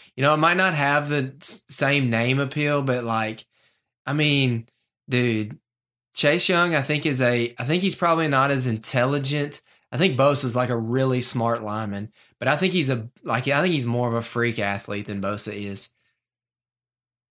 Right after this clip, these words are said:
Dude, he could, he could, you're, you, I mean, we're, we're, I guess this is just me now coming to the realization that, like, Chase Young could literally be the D N one at the end of the year. Like, that's a very real possibility.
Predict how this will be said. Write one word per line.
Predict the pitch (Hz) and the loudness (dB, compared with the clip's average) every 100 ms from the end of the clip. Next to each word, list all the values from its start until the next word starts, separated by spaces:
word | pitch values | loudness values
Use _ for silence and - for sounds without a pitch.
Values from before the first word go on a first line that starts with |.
| _ _ _ _ | _ _ _ _
Dude, | 147 143 | 0 2
he | 135 190 | 4 4
could, | 226 220 | 2 0
he | 139 226 | 0 2
could, | 254 196 | 0 2
you're, | 190 240 | 0 0
you, | 208 | 0
I | |
mean, | 214 220 196 | 2 2 2
we're, | 196 233 | 2 0
we're, | 180 170 - 151 147 - _ _ _ _ _ - 127 | 0 -4 -6 -16 -18 -20 _ _ _ _ _ -2 0
I | |
guess | 151 220 | 2 2
this | 220 160 | 2 2
is | 139 | 2
just | 143 139 | 0 0
me | 143 143 135 | 2 4 4
now | 127 123 | 2 2
coming | 135 131 | 2 0
to | 123 | 2
the | |
realization | 117 123 117 110 120 117 110 | 0 0 0 0 0 0 -2
that, | 104 107 | -4 -4
like, | 107 113 | -4 -2
Chase | 147 151 | -2 0
Young | 143 135 | 0 0
could | 123 | 0
literally | 113 120 120 110 | 0 0 0 -2
be | 104 110 | -2 -2
the | 104 101 | -2 -4
D | 110 110 110 | -2 -2 -2
N | 107 101 | -6 -6
one | 101 104 98 92 | -6 -4 -4 -6
at | 92 | -8
the | 98 | -8
end | 95 | -8
of | 92 | -8
the | |
year. | 90 90 | -10 -10
Like, | 87 104 | -8 -4
that's | 135 | -2
a | 151 | -2
very | 113 117 117 | -2 -2 -2
real | 104 107 107 | -2 -4 -2
possibility. | - 101 - 98 98 95 | -2 -2 -4 -6 -6 -8